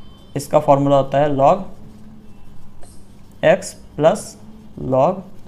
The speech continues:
y। ठीक, तो log x into y log x plus y होता है। अब देखो log six का हम निकालेंगे, इसको थ्रू, इसके, इसको यूज़ करके log six निकालेंगे।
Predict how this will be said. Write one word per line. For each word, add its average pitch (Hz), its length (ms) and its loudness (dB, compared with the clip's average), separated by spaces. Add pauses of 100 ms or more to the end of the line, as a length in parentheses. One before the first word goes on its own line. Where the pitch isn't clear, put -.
(200)
y। - 120 -8 (1000)
ठीक, - 220 -2 (500)
तो 151 80 2
log 202 320 4
x 190 220 2
into 180 220 0
y 170 160 8
log 180 320 6
x 175 200 2
plus 170 260 2
y 131 140 2
होता 117 220 -2
है। 127 320 -8 (300)
अब 151 120 4
देखो 139 240 2
log 160 300 8
six - 400 -6
का 180 160 6
हम 165 120 2 (120)
निकालेंगे, 131 420 2
इसको 147 300 -4
थ्रू, - 180 -8
इसके, 156 260 0 (180)
इसको 160 240 -2
यूज़ 156 200 0
करके 175 200 -2
log 151 240 4
six - 280 -6
निकालेंगे। 127 440 -4